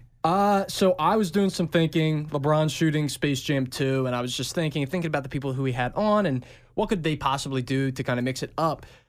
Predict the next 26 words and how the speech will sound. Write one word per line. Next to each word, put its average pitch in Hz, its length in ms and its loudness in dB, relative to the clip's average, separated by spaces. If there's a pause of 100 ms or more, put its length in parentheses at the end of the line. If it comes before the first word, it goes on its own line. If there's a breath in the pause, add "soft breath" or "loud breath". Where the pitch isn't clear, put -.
So, 147 640 0 (200)
uh, 139 360 2
in 185 100 2
the 165 80 2
car, 180 580 4
you 156 120 0
and 151 100 2
I 147 80 2
were 147 60 0
<laughs> - 20 -6
discussing, 160 680 0 (380 loud breath)
I, 165 220 0
what 170 260 0
I 196 220 2
see 233 260 0
happening, 151 580 -2 (360 soft breath)
and 127 80 0
I 131 100 2
think 156 220 -2
this 160 100 0
is 151 80 -4
a 147 80 -2
good 147 160 -2
chance 147 240 0
of 135 80 -6
happening, 131 440 -2